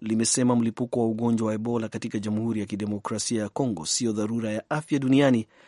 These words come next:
lakini haina maana kuwa madaktari hawana wasiwasi mkubwa. Kulingana na viwango vilivyowekwa na W H O,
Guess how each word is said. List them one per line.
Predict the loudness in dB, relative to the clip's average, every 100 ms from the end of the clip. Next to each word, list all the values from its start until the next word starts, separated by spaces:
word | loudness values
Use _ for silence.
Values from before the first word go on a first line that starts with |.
| _ -20
lakini | -14 -4 0
haina | 2 4
maana | 4 2 0
kuwa | 0 0
madaktari | 0 -2 -2 -2 -2
hawana | -2 -2 -2 -2
wasiwasi | -4 -4 -4 -4 -4 -6
mkubwa. | -8 -6 -6 -6 -10 _ _ -20 -20 -6
Kulingana | 0 4 6 6
na | 4
viwango | 2 4 4 4 0
vilivyowekwa | 0 0 -2 -2 -2 -2
na |
W | -2 -4 -4 -4
H | -6 -2
O, | 0 0